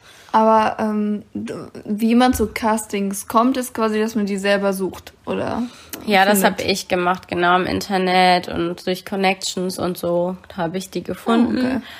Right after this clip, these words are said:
Speaker 2: Aber natürlich, wenn du in einer Agentur ha-, bist oder einen Agenten hast, dann, ähm, kriegst, wirst du halt vorgeschlagen und wirst du dann dahin geschickt, genau.
Speaker 1: Mm, ja, okay, logisch, dann musst
Speaker 2: Ja.
Speaker 1: du's natürlich nicht <laughs> selber machen, klar.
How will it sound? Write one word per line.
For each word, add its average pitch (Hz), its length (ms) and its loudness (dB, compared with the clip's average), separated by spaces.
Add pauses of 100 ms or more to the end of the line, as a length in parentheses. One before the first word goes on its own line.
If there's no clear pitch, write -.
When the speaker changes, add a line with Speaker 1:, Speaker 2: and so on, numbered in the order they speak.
(400)
Speaker 2:
Aber 214 300 4
natürlich, 208 380 0
wenn 196 140 -2
du 196 80 0
in 196 100 2
einer 180 100 6
Agentur 190 540 0
ha-, 240 80 0
bist 226 340 0
oder 190 140 2
einen 185 120 0
Agenten 202 500 0
hast, 202 320 -2
dann, 190 400 0 (100)
ähm, 175 340 2 (480)
kriegst, - 380 -8
wirst 180 200 0
du 151 60 0
halt 151 140 2
vorgeschlagen 151 680 2
und 156 220 0
wirst 156 280 -4
du 156 80 0
dann - 240 -2
dahin - 300 -4
geschickt, - 480 -10
genau. - 340 -4 (420)
Speaker 1:
Mm, 208 540 2
ja, 208 200 4
okay, 202 180 0
logisch, 196 380 0
dann 185 140 -8
musst 190 140 -6
Speaker 2:
Ja. 185 60 -4
Speaker 1:
du's 185 100 -8
natürlich - 280 0
nicht 247 200 6
<laughs> 285 60 2
selber 302 240 6
machen, 240 320 4
klar. 196 260 0